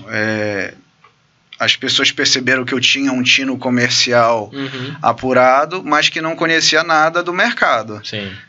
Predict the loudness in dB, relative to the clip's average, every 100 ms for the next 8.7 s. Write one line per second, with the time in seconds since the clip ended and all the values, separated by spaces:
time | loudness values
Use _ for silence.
0 | -6 0 2 4 4 4 2 2 4 4
1 | 4 4 4 4 4 2 -2 -2 -2 0
2 | 0 0 0 -2 -8 _ -2 2 2 0
3 | 0 2 4 2 2 -2 -2 0 -2 0
4 | -2 -2 -6 -14 -18 -20 -14 0 0 2
5 | 2 2 2 2 2 0 -2 -4 0 2
6 | 2 4 2 0 -4 -4 -2 0 -2 0
7 | 0 0 0 2 0 0 -2 0 0 2
8 | 2 2 2 2 2 -4